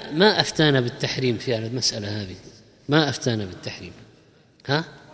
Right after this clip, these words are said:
لا، هين الورع غير. أنت الآن الس-، السؤال هو: هل يحرم عليه؟ هل يحرم يبيعه؟ يحرم يفصل له؟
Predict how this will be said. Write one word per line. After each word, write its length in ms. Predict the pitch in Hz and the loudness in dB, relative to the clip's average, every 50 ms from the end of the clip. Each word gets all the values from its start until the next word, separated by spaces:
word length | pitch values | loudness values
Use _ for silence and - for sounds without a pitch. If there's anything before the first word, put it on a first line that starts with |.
| - - - - | -20 -14 -4 2
لا، 180 | 233 247 220 269 | 4 4 6 6
هين 180 | 294 233 180 | 6 6 6
الورع 360 | 160 147 165 208 226 196 147 | 6 6 6 4 6 4 4
غير. 300 | 127 120 165 190 165 123 | 2 4 4 4 4 2
أنت 180 | 120 113 - - | 0 -4 -4 -4
الآن 260 | 143 151 175 165 147 | -2 0 2 2 0
الس-، 200 | 135 127 - - | 0 0 -2 -2
السؤال 440 | - 131 - - 151 160 165 156 139 | -2 -2 -2 -2 0 2 2 2 2
هو: 160 | 131 139 131 | 0 0 0
هل 240 | 110 123 139 143 143 | 2 0 2 2 2
يحرم 380 | 143 - - 143 139 139 135 123 | 0 0 0 0 0 0 0 0
عليه؟ 460 | - 139 139 139 143 139 139 139 131 - - - - - - - - - - - - - | 0 2 2 4 4 4 2 0 -2 -4 -10 -20 -20 -20 -20 -20 -20 -20 -20 -20 -16 -10
هل 260 | - 147 156 147 139 | -8 -8 -4 -2 -2
يحرم 440 | 147 - - - 143 143 139 135 139 | -2 -2 0 0 0 0 0 0 0
يبيعه؟ 500 | 139 131 127 147 147 147 135 131 143 123 113 - - - - - - - - - - | 0 0 0 2 2 2 2 2 0 -2 -4 -8 -16 -20 -20 -20 -20 -20 -16 -4 0
يحرم 380 | 147 - - - 151 147 143 | 0 0 2 2 0 0 0
يفصل 500 | 139 123 143 131 - - - 156 156 151 | 0 0 -2 -2 0 2 2 2 2 2
له؟ 140 | 156 160 147 | 0 0 0